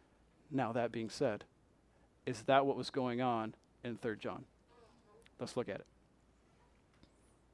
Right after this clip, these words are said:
Do not imitate evil,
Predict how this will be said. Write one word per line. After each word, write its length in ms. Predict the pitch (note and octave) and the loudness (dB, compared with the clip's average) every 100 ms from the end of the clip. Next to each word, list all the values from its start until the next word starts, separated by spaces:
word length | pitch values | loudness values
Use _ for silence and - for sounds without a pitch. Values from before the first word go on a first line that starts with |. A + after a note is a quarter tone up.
| _ _ _ _ _ _ _ - _ _ _ _ _ _ _ _ _ - - - - - - - - - - _ - - B2+ | _ _ _ _ _ _ _ -20 _ _ _ _ _ _ _ _ _ -20 -20 -20 -20 -20 -20 -20 -20 -20 -20 _ -20 -12 8
Do 340 | G#3+ B3+ C4+ | 12 12 12
not 520 | A3+ G#3 A#3+ G3 F3 - | 12 12 12 12 12 12
imitate 640 | A3+ A3 - F3 D#3 E3 - - | 12 12 12 10 10 10 0 4
evil, 600 | G#3+ C4 F#3 D3 A#2+ | 10 10 10 6 4